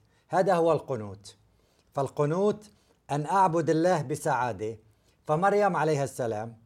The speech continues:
بعد ما قالت لها الملائكة: "يا مريم اقنتي لربك"، قال تعالى عن مريم بسورة التحريم: "وكانت من القانتين". لماذا، آه، السؤال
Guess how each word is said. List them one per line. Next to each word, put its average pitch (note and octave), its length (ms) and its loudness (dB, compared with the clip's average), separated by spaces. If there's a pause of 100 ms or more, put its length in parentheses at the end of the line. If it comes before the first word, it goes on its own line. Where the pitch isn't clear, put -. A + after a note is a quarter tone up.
(460)
بعد B2 240 -2
ما C3 140 -4
قالت E3+ 420 0
لها C#3+ 120 0
الملائكة: B2 640 -6 (320)
"يا C#3 260 -2
مريم C3+ 580 -4 (320)
اقنتي E3+ 640 -2
لربك"، A#2+ 760 -2 (440)
قال F3 280 4
تعالى D3+ 340 2
عن B2+ 220 -2
مريم C3 260 -4
بسورة A#2 320 -8
التحريم: B2 600 -8 (260)
"وكانت F3 920 0 (600)
من C3+ 280 -8
القانتين". C3 1120 -4 (420)
لماذا، F3 580 0 (140)
آه، C3 260 -4
السؤال B2+ 680 -4